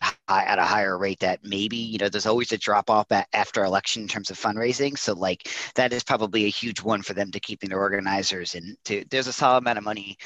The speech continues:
that went to the Georgia Democratic Party, for example. Like, the Biden campaign transferred eighteen million dollars to Georgia Democratic Party. And that money,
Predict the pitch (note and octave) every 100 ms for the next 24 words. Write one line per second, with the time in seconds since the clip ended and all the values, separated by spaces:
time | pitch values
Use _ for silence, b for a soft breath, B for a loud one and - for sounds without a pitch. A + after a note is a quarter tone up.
0 | B - G2+ G#2 A2 F#2 A2+ A2 F#2 G#2
1 | F#2+ B2 A2+ - G2 F2+ E2 - F#2+ -
2 | F2 F2+ F2 E2 D#2+ _ - G3+ A2+ G#2
3 | G#2+ G#2 F#2 G2 F#2 F2+ - F2+ F2+ -
4 | F#2 E2 E2+ C3+ B2+ G2+ - F2 F#2+ -
5 | F2+ E2+ F2 - - D#2+ D2+ - B B
6 | B B A#2 G#2+ B2+ D3+ B2 A2+ G2 G2